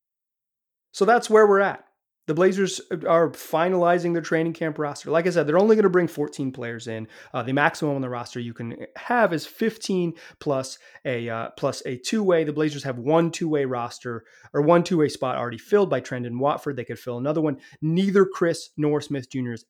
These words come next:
eligible any longer for those two-way contracts. They both have too many years of experience in the league. So both of them, if they were to sign, would sign, um, full N B A deals, and they would sign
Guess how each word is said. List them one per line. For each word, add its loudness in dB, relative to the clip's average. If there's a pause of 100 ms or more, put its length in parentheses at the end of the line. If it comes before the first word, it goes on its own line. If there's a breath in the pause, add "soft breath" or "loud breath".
(100)
eligible 2
any -4
longer -2
for -10
those -10
two-way -8
contracts. -6
They -14
both -10 (100)
have -20
too -6
many -2
years -6
of -10
experience -6
in -4
the -2
league. -4
So -2 (180 loud breath)
both 6
of -6
them, 2
if -4
they -4
were -6
to -10
sign, -8
would -12
sign, -10 (340 soft breath)
um, -8 (420)
full 0
N -2
B -2
A 0
deals, -6
and -8
they -10
would -12
sign -6